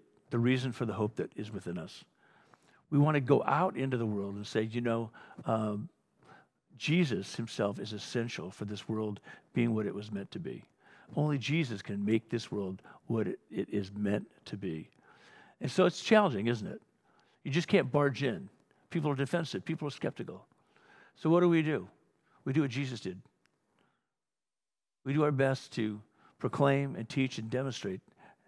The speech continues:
his kingdom one day at a time. May God bless you as you do that.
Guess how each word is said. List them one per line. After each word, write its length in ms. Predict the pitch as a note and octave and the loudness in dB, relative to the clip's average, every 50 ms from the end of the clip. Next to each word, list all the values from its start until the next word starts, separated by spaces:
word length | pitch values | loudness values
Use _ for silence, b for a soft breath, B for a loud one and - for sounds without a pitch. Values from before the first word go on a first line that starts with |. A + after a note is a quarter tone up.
| b b | b b
his 200 | - B2+ A#2 - | -4 -4 -2 0
kingdom 360 | - C#3+ A#2+ A2+ F#2 F2 F2 - | 0 0 0 0 -2 -4 -4 -4
one 200 | - G2+ A2+ A#2+ | -2 0 0 0
day 100 | A2+ A2 | 0 -2
at 60 | G#2+ G#2 | -4 -4
a 40 | |
time. 280 | G2 - G2+ D#2 E2 F2 _ _ _ _ _ b b b b b b b b b b b b b b b _ _ _ - | -6 -8 -8 -10 -10 -12 _ _ _ _ _ b b b b b b b b b b b b b b b _ _ _ -8
May 60 | B2+ | -2
God 220 | C3 F3 F3+ E3 C3 | 2 4 4 4 6
bless 260 | C3+ D3 C#3+ - - | 4 4 4 2 0
you 120 | B2 G#2+ | 0 0
as 160 | G#2 G2 G2 | -2 -2 -4
you 100 | G#2+ A#2+ | -4 -6
do 180 | A#2+ G#2+ A2 G2+ | -4 -2 -4 -4
that. 240 | G2 F#2 D2+ - - | -4 -4 -8 -10 -10